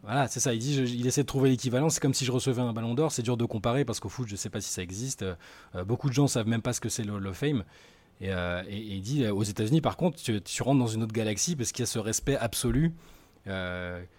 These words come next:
qui est un, qui est, c'est, c'est indépendant de, de gagner des titres ou de, d'avoir été, euh, meilleur scoreur, euh, machin, ou même juste champion, euh, voilà. Et, euh, là, pour le coup, je suis, je, je suis, je suis d'accord avec lui. Je pense qu'il y a plein de gens qui se rendent pas compte de la portée de ce qu'il a accompli.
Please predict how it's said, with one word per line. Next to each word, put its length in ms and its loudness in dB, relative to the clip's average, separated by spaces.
qui 140 -4
est 20 2
un, 240 0
qui 240 -4
est, 540 -6
c'est, 200 -4
c'est 140 -2
indépendant 640 2
de, 180 0
de 300 -4
gagner 280 4
des 140 2
titres 400 -2
ou 60 0
de, 140 -4
d'avoir 320 0
été, 260 0
euh, 120 -2
meilleur 300 -4
scoreur, 460 -4
euh, 80 -4
machin, 240 -4
ou 20 2
même 160 2
juste 200 -2
champion, 440 -2
euh, 40 -4
voilà. 200 -4
Et, 120 -2
euh, 320 -2
là, 180 2
pour 120 0
le 60 2
coup, 180 0
je 60 0
suis, 200 -4
je, 140 2
je 80 0
suis, 180 -4
je 60 -2
suis 140 -4
d'accord 260 2
avec 220 2
lui. 60 0
Je 100 4
pense 240 2
qu'il 80 2
y 20 2
a 40 0
plein 140 2
de 60 4
gens 120 2
qui 120 -6
se 100 0
rendent 160 -2
pas 120 0
compte 160 0
de 80 0
la 100 0
portée 280 -4
de 40 -10
ce 60 -10
qu'il 180 -4
a 40 0
accompli. 420 -2